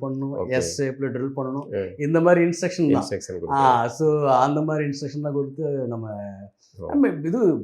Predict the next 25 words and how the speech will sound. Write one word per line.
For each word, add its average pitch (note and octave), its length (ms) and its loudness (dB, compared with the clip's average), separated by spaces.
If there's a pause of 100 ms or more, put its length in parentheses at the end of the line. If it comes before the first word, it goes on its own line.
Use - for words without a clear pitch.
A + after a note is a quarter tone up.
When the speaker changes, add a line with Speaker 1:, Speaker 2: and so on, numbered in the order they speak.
(240)
Speaker 2:
இப்ப B2 180 6
நீங்க E3+ 220 12
Speaker 1:
நமக்கு C#3+ 240 10
Speaker 2:
வந்து C#3+ 400 10
Speaker 1:
இல்ல. F#2+ 120 4
Speaker 2:
அந்த G#2+ 180 4
துபாய் A#2+ 340 6
அரசுடைய, A2+ 800 4 (380)
ஆ, F2 680 2 (200)
அந்த F2+ 440 0
நிறுவனத்துல G#2+ 720 0
இயக்குனரா C3 520 6
இருக்கீங்க? F2 360 -2
Speaker 1:
இல்ல, A3 220 6
இயக்குனர் G3 360 6
இல்ல. A2 120 -2
நான் A#2 180 0
Speaker 2:
ஆ. E3 40 4
Speaker 1:
ஒரு D#3 140 4
சீனியர் D#3 360 0
பொசிஷன்ல A#2+ 340 -8
இருக்கேன் F2+ 260 -2
Speaker 2:
ஓகே. - 0 -
Speaker 1:
actually. E2 400 -12
ஆமா. F2+ 260 -14